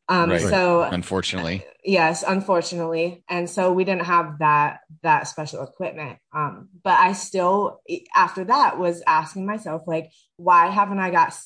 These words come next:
Speaker 1: gotten sick? I don't understand this. If it's actually airborne,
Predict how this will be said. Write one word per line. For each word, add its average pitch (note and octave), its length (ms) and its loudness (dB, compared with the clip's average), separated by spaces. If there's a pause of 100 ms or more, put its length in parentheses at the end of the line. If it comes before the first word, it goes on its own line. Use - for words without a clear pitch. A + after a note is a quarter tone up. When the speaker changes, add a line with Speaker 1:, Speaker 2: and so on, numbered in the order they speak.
(120)
Speaker 1:
gotten D#3+ 260 0
sick? D#4+ 260 -6
I D#3+ 120 0
don't D#3+ 160 0
understand F3 520 -2
this. - 360 -14
If F#3 120 -6
it's F#3+ 140 -4
actually F3 460 2
airborne, F#3+ 560 0